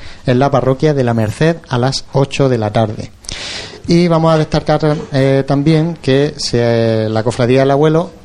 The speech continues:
ha agradecido públicamente, eh, al Ayuntamiento de Jaén el arreglo de las goteras, esas goteras que tenía el Camarín de Jesús, y bueno, se han juntado con, con, en este caso con el Ayuntamiento,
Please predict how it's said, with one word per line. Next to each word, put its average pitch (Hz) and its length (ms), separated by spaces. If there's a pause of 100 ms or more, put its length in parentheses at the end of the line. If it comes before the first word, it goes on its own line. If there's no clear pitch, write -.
ha 113 160
agradecido 120 640 (320)
públicamente, 123 680 (400)
eh, 135 420
al 123 140
Ayuntamiento 127 880
de 135 100
Jaén 147 420
el 123 140
arreglo 131 400
de 139 120
las 117 180
goteras, 123 600
esas 120 640 (140)
goteras 131 560
que 143 100
tenía 127 260
el 123 60
Camarín 123 320
de 123 60
Jesús, 135 380 (760)
y 113 100
bueno, 113 260
se 117 120
han 113 80
juntado 120 420
con, 120 640
con, 113 540 (100)
en 117 120
este 117 180
caso 120 180
con 127 140
el 131 100
Ayuntamiento, 147 800